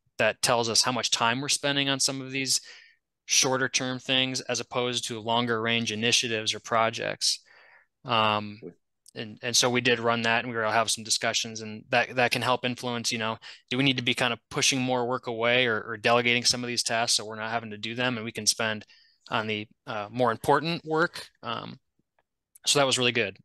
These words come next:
Speaker 1: Uh, and, and that was kind of our
Speaker 2: Um,
Speaker 1: reflection.
Speaker 2: <clears throat> So I think a couple of important things in there, Mitch. One is it allowed, it, it, it, it, the pattern and the standard hel-, and the mechanism helped you study the work in a logical manner,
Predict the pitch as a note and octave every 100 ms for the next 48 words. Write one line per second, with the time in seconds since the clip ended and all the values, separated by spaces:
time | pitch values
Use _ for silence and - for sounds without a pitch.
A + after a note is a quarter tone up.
0 | - A2+ G#2 G2+ G2+ G2+ B2 G#2 A2 A2
1 | - A#2 A2 G#2 - A2+ - B2 B2+ _
2 | _ _ _ _ _ _ _ _ - -
3 | - D3+ A2+ - A2 D#3+ C#3+ A#2 A2 -
4 | G#2+ F#2+ F#2 B2+ A2+ - A#2 A2+ F#2+ G2+
5 | F#2+ F2+ F#2+ F#2+ - G#2 A#2+ C3 A#2 G#2
6 | G#2 F#2+ G2 G#2+ G#2 G2+ - G2 F#2+ G#2
7 | - G2 G2 - - G#2+ F#2 _ - -
8 | - - A2 - D#2 A#2+ - _ _ -
9 | F#2 E2+ - - G2+ G2 F2+ D#2 G2 _
10 | _ _ _ _ - A#2 A2+ F2+ G2 -
11 | D#2+ D#2 F#2 - A2+ A2 - - G#2+ G2+
12 | F#2+ - - - G2 G2 F#2+ F2+ D#2+ F2+
13 | F2 - - E2+ E2+ F2 E2+ - F2 E2+
14 | F#2